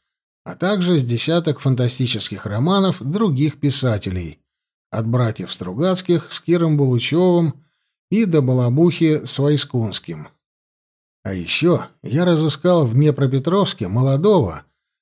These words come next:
но очень перспективного автора Василия Головачева и предложил ему также издаться у нас. Это была моя дань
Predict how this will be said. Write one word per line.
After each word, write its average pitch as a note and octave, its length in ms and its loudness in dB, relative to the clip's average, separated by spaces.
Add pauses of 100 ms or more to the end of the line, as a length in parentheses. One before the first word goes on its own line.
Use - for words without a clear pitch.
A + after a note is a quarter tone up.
(100)
но C3+ 220 4
очень G#2+ 280 0
перспективного F#3 1000 0
автора D3+ 460 0
Василия D3+ 540 2
Головачева C3+ 1000 0 (440)
и A2+ 80 -2
предложил F#3+ 600 0
ему F#3+ 240 4
также D3+ 500 0
издаться B2 520 0
у B2+ 120 2
нас. G2+ 480 -2 (1200)
Это F#3 440 0
была D#3 320 2
моя D3+ 320 4
дань D#3 380 2